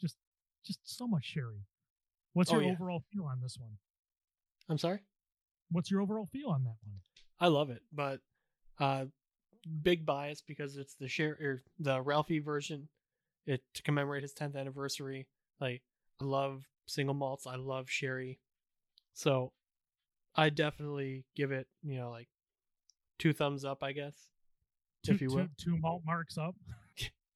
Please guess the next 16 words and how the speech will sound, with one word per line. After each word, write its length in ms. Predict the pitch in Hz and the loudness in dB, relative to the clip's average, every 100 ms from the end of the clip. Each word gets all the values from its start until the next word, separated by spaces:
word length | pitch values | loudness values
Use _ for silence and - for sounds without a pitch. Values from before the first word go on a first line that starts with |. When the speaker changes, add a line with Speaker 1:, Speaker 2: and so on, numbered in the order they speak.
| _ _ _ _ - | _ _ _ _ 0
Speaker 2:
Yeah. 220 | 143 143 - _ _ _ 202 185 - | 4 4 2 _ _ _ 0 0 2
Speaker 1:
<laughs> 1300 | 196 - 190 - - _ _ _ _ _ _ _ - | -4 -2 -6 -6 -10 _ _ _ _ _ _ _ -4
Speaker 2:
Not 260 | 170 160 165 | 8 8 8
quite 300 | 185 170 165 | 4 4 4
gonna 380 | 170 160 151 - _ _ _ | 2 2 0 -4 _ _ _
start 320 | - 180 151 | 0 4 4
assigning, 560 | 147 - 151 151 151 147 | 2 -2 -2 -2 -4 -4
uh, 220 | 135 127 - | -4 -6 -8
scores 460 | - 156 160 160 | 0 2 2 2
as 160 | 160 156 | -2 0
Ralphie 300 | 165 - 180 | 0 2 -2
does, 280 | 170 180 165 | 0 -2 -2
because 400 | 139 143 135 143 | -6 -4 -8 -4
you 80 | |
know 140 | 151 151 | -2 -2
what? 240 | 156 160 | -2 -4